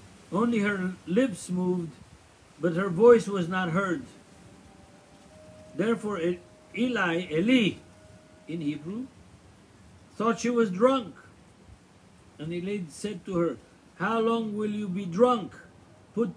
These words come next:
your wine away from you." Now, it's interesting. It's interesting. In the house of the Lord, in the celebration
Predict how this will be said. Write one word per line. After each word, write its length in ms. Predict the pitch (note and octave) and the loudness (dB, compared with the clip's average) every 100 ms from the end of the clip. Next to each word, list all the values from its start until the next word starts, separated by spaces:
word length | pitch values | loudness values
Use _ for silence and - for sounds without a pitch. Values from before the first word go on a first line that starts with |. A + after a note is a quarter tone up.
| - | -10
your 260 | F#3+ A3 G#3+ | -4 -2 -2
wine 400 | G#3 G#3+ A3 A#3 | -6 -4 -2 -2
away 320 | A3 A3 A3 | 0 0 -2
from 400 | F#3 G#3+ A3+ A3 | -2 -2 0 0
you." 320 | G#3+ F#3 B2+ - - - - - - - - - - - - - - - | 0 -2 -2 -10 -20 -20 -20 -20 -20 -20 -20 -20 -20 -20 -20 -20 -20 -16
Now, 180 | E3+ F#3 | -10 -8
it's 100 | F#3+ | -6
interesting. 640 | G#3+ C4 C4+ G#3 - A#3 - - - - - - - - - - - - - - - - - - - - - - | -4 -4 -4 -8 -8 -16 -16 -20 -20 -20 -20 -20 -20 -20 -20 -20 -20 -20 -20 -20 -20 -20 -20 -20 -20 -20 -20 -12
It's 180 | E3 A3+ | -12 -4
interesting. 600 | C#4 D#4+ B3+ - G3 - - - - | -4 -2 -4 -4 -10 -12 -20 -20 -8
In 180 | F3 F#3 | -8 -6
the 140 | F#3 | -8
house 400 | E3+ B3 D4 - | -4 2 2 4
of 160 | A#3+ F#3 | -2 -2
the 100 | G3+ | -4
Lord, 400 | G#3+ G#3+ F#3 E3 | -2 -2 -4 -8
in 160 | F#3+ | -10
the 100 | F#3+ | -8
celebration 1120 | F3 A#3 A#3+ A#3 F#3+ A#3 D4+ A#3+ - E3 B2 | -6 -2 -2 -2 0 0 2 2 0 -6 -8